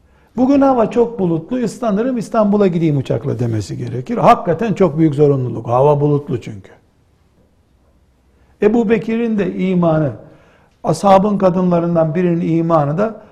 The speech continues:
parmakları tek tek kesilse "Henüz kafamı kesmediler, zorunluluk başlamadı." diyecek. Onun imanı da öyle. Zorunluluk, insanın kalbi ile Allah arasındaki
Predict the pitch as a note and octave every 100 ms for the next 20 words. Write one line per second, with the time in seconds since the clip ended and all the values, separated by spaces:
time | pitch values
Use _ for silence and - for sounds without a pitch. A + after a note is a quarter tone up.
0 | _ G#3+ A3 G#3 G#3 F#3 F3 A3 G#3+ F3+
1 | C#3+ G#3+ - E3 C#3 G#3+ A#3+ - - _
2 | - B3+ A#3 A#3 F#3+ G3 F#3+ G#3+ - D3+
3 | C#3 F#3 E3 F#3 F3+ G#3 G#3+ G#3 G#3+ G3
4 | C3 A2+ G#2+ G2+ D#3 - _ _ _ -
5 | A3+ A3+ F#3+ D3+ C#3 C3+ E3+ C#4+ C#4+ A#2+
6 | F2+ - _ _ _ _ _ _ _ -
7 | C#3+ C4 B3 A3 F#3+ F3+ F#3 D#4+ - -
8 | - _ _ _ _ _ _ _ _ _
9 | F#3 G#3+ A3 B3 A#3+ C#4 A#3 F3+ G3 G#3
10 | G3+ C#4 C4+ B3+ F#3 D#3+ A#3 C4+ - F#3+
11 | A3+ A#3+ A#3+ G3+ G3 - F#3+ F3+ F3 G3+
12 | C#4